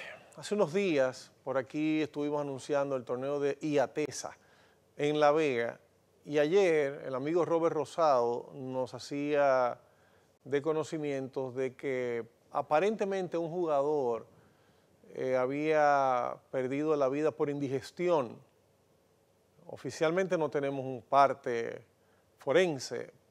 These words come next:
pero sí la realidad que luego nos confirma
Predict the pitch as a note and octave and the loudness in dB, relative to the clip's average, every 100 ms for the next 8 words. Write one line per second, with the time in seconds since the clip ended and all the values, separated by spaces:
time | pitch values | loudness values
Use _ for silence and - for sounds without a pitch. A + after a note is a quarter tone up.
0 | - C#3 C3+ B2 A#2+ A2+ - D3+ C#3+ C#3+ | -2 0 2 2 0 -2 -8 -4 0 2
1 | C3 B2 B2+ B2 B2 B2+ A2+ - _ _ | 2 0 -2 -2 0 2 2 -2 _ _
2 | _ _ _ _ _ - C3+ D3+ E3 E3 | _ _ _ _ _ -6 0 4 4 4
3 | D#3 - D3 - D3 C#3 D3 | -2 -2 -4 -2 -4 -4 -6